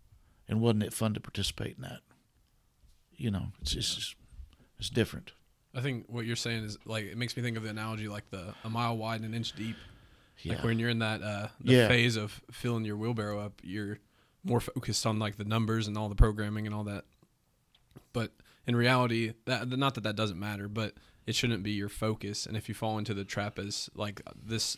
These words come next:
Speaker 2: this reflects me as a person or me as a,
Speaker 1: Yeah.
Speaker 2: a Christian, then that is a, not a good mindset to be in. And, uh, like, it, I always come back to reminding myself, like, okay, I'm doing this because God wants me to do this,
Speaker 1: Yeah.
Speaker 2: not because it will make me look better or I'll, it,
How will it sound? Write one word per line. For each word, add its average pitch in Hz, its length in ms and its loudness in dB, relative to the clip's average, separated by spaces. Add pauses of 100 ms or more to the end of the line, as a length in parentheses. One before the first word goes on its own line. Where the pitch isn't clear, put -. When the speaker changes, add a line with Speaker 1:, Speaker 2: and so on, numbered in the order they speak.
Speaker 2:
this 117 180 2
reflects 110 420 -2
me 113 240 0
as 110 120 -2
a 107 40 -6
person 110 380 -2
or 110 80 -4
me 110 180 -4
as 113 140 -4
a, 104 140 -6 (420)
Speaker 1:
Yeah. 117 240 10
Speaker 2:
a 110 40 8
Christian, 110 640 2
then 110 180 0
that 107 160 -2
is 104 160 -6
a, 104 280 -8 (320)
not 110 220 -4
a 110 40 -2
good 104 140 -4
mindset 107 360 -4
to 113 80 -6
be 110 200 -4
in. 104 200 -8 (600)
And, 113 120 -2
uh, 98 160 -6
like, 107 140 -4
it, 104 160 -4
I 117 100 2
always 113 200 2
come 110 120 -2
back 107 160 -2
to 107 80 -4
reminding 107 320 -2
myself, 107 320 -4
like, 95 200 -8 (400)
okay, 98 260 -6 (180)
I'm 117 140 0
doing 123 160 2
this 120 260 -2 (180)
because 110 300 -6
God 107 240 -4
wants 110 240 -4
me 107 60 -4
to 104 80 -6
do 98 180 -4
this, 95 220 -8 (340)
Speaker 1:
Yeah. 110 200 4
Speaker 2:
not 110 200 4
because 110 340 -2
it 101 80 -4
will 92 80 -4
make 107 220 -4
me 107 220 -2
look 104 180 -6
better 101 440 -6
or 107 200 -4
I'll, 107 160 -2
it, 107 200 -6